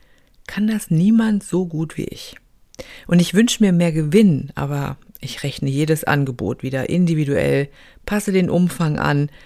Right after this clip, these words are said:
mache Ausnahmen und am Ende verliere ich selbst den Überblick. Ich wünsche mir Sichtbarkeit, aber bitte, bitte ohne Kritik, ohne Gegenwind,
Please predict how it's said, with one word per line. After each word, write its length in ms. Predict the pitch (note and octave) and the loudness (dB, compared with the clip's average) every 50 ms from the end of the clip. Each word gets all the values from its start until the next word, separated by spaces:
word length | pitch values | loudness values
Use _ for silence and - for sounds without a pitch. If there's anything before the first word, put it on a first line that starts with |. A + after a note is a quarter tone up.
| - - _ - | -20 -20 _ -4
mache 260 | - A3+ A#3 - - | -2 0 0 0 0
Ausnahmen 720 | - D3 D3+ D3+ D3+ - - C#3+ C#3+ C#3 C#3 C3+ C#3 C#3 | 0 0 0 0 -2 -2 -2 -2 0 0 0 -2 -2 -4
und 200 | - - - - | -4 -6 -6 -6
am 140 | - - - | -6 -6 -4
Ende 480 | - D#2+ C#3+ C#3+ C#3+ C#3+ C#3+ C#3 C#3+ D3 _ _ _ _ _ _ _ _ | -2 0 0 0 0 0 0 -2 -4 -6 _ _ _ _ _ _ _ _
verliere 440 | _ - - D3 C#3 C3 C3+ C3 - | _ -10 -6 -6 -4 -4 -4 -4 -4
ich 140 | - - - | -6 -8 -8
selbst 580 | - B2+ C3 C3 - - - - - - - | -4 -2 0 0 -2 -4 -8 -12 -12 -10 -6
den 160 | D3 D3 D3 - | -4 -4 -4 -4
Überblick. 800 | - C#3 C3+ - B2+ - - - - - - - - - - - - - - - - - - - - - - - _ - - - - - | -6 -8 -8 -8 -10 -10 -10 -12 -16 -16 -16 -18 -20 -20 -20 -20 -20 -20 -20 -20 -20 -20 -20 -20 -20 -20 -20 -20 _ -20 -20 -20 -14 -8
Ich 220 | - C#3 C3 - | -8 -8 -6 -2
wünsche 340 | D#3+ E3 F3+ F#3+ F#3+ - - | 0 0 2 0 0 0 0
mir 140 | F#3+ F#3 F3 | 0 0 2
Sichtbarkeit, 1000 | D3+ D#3 D3 - - - - - - - - - - A#2+ A#2 - - - - - _ | 0 -2 -2 -4 -8 -10 -6 -6 -6 -6 -6 -10 -10 -10 -10 -10 -12 -14 -18 -12 _
aber 440 | - C#3+ C#3+ D3 C#3+ C#3+ C#3 C#3 C#3 - _ _ _ _ _ _ - | -4 -2 0 0 0 0 -2 -4 -6 -10 _ _ _ _ _ _ -2
bitte, 280 | - D3 C#3+ - C3 - | -2 -2 -2 -2 -8 -8
bitte 380 | - - - - - - - | -8 -8 -8 -6 -6 -6 -4
ohne 600 | D3 D3 D3+ D#3 D3+ D3 D#3 D3+ D3+ D3 D3 D3 | -2 0 2 2 2 2 2 2 2 2 0 -2
Kritik, 580 | - - - D#3 - - - D3 C#3+ - - - - - - - - - - - - - - - - - - - | -4 -6 -8 -8 -8 -6 -8 -8 -8 -10 -16 -20 -20 -20 -20 -20 -20 -20 -20 -20 -20 -20 -20 -20 -20 -10 -2 4
ohne 280 | F3+ A3+ A#3+ A3 A3 | 6 6 6 6 4
Gegenwind, 760 | F#3 F3 G3+ G3+ F#3 F#3+ F#3+ F3 F#3 F#3 F3+ F3+ F3+ - - | 4 4 4 4 4 4 2 4 4 4 4 2 0 -2 -6